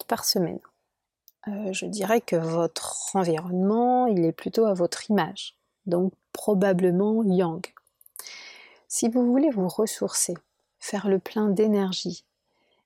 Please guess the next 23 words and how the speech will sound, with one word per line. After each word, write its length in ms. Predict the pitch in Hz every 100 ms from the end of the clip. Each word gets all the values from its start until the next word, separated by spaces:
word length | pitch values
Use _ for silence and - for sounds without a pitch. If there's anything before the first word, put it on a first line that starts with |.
| _ -
eh 60 |
ben 140 | 196 220
peut-être 360 | 247 294 -
qu'il 140 | - -
faut 180 | -
pas 340 | 202 - 262 202
encore 380 | 202 - 254 -
plus 280 | - 196 185
de 140 | 180
yang 380 | 175 180 170 160
en 100 | 160
fait, 300 | - 160 -
et 60 | 175
qu'un 180 | 208
petit 200 | 202 -
peu 160 | - 269
d'éléments 440 | 208 190 180 175
yin 260 | 170 202 294 -
permettrait 500 | 196 196 185 - 214
de 120 | 175
rétablir 640 | - 254 - 202 185 196
l'équilibre 680 | 180 175 - 175 165 165 165
justement. 500 | 170 - - 160